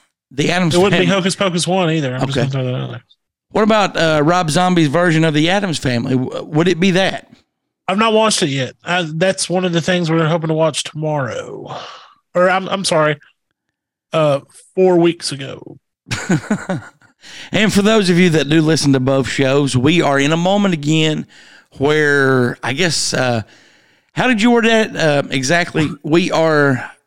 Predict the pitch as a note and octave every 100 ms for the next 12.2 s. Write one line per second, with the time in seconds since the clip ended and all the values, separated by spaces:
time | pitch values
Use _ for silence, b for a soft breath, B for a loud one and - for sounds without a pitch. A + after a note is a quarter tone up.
0 | _ - C#3+ C3+ F#3+ - F#3+ A3 C#4+ D4
1 | B3+ F3 C#3 B2+ D3+ E3 A3+ A#3 - A#3+
2 | C4 A#3+ A#3 - - D#3+ E3+ B2 A#2+ -
3 | - F3 F3+ E3 F#3+ G3+ G#3 - A3+ G#3
4 | F#3 E3 D#3 C3+ A#2+ B B B - E3+
5 | G3 E3+ - F3+ E3 C#3+ - C3 A#2+ -
6 | G#3+ B3 A#3 G3+ F#3+ - - C#3+ D3 D3
7 | B2 - C3 B2 A2 b b - C#3 B2+
8 | A#2+ B2+ C#3+ B2+ F#2+ B2+ B2 B2 A#2 B
9 | B B A#2+ B2 D3+ D3 C3+ A#2 - -
10 | D3+ D#3 C#3+ B2+ E3 F3+ F3 F3 D#3 C#3+
11 | D3+ F#3+ F#3+ F#3 D#3+ G3+ F#3+ F3+ D3+ F#3+
12 | F#3+